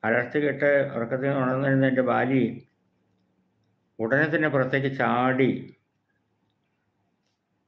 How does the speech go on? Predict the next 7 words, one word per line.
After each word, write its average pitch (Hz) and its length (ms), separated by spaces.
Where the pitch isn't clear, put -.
ഞങ്ങൾ 123 300
ര-, 135 360
പലരും, 135 500
അന്തഃപുരത്തിലുണ്ടായിരുന്ന 127 840
സ്ത്രീകളും 123 600
ഞാനും 117 340
ഒക്കെ, - 800